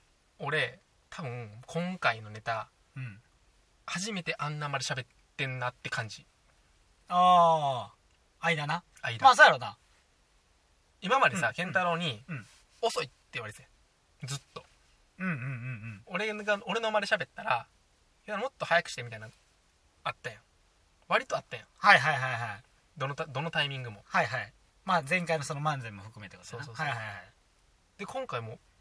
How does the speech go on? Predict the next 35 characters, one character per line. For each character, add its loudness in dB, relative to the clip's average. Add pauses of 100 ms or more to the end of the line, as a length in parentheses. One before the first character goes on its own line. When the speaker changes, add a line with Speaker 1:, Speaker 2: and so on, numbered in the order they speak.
(160)
Speaker 1:
受 -10
け -18
て、 -6 (280)
Speaker 2:
う -2
ん。 -4 (580)
Speaker 1:
あ -4
り -4
が -4
た -8
い -6
こ -18
と -20
に -20
さ。 -12
Speaker 2:
う -6
ん -6
う 0
ん -2
う -2
ん。 -10
Speaker 1:
だ -8
か -6
ら、 -2 (1900)
そ -6
う 2
や、 0
だ -4
か 2
ら 0
俺 2
か -6
ら -2
し -6
た -8
ら、 -8